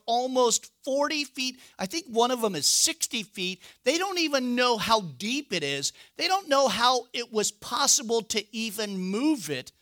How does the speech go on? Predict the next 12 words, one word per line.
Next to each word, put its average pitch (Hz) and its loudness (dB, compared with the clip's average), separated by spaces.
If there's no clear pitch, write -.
without 202 2
any 269 -4
modern 220 0
equipment. 196 -6
They 202 0
have 160 -2
no 254 6
idea 208 0
how 160 -2
it 139 -6
was 151 -4
done. 107 -10